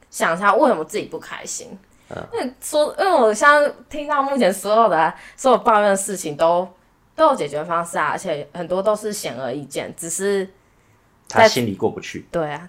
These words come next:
Speaker 1: 做选择的那个人，他，他不知道，他不知道要怎么去面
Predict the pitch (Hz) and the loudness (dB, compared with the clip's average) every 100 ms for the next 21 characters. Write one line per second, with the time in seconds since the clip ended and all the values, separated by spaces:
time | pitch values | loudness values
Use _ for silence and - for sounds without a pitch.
0 | - 302 233 - 165 165 165 160 165 180 | -2 4 4 4 0 2 2 4 2 4
1 | 185 165 127 104 - 156 160 160 - - | 2 2 0 -6 -4 -2 0 -2 -8 -20
2 | - - _ - 190 190 185 165 165 175 | -20 -20 _ -8 -6 -6 -14 -10 0 4
3 | 160 151 - _ - 233 233 240 233 233 | 4 0 -8 _ -6 -4 2 4 6 6
4 | 233 220 165 147 156 180 170 175 | 6 4 -2 -4 -8 -8 -4 -4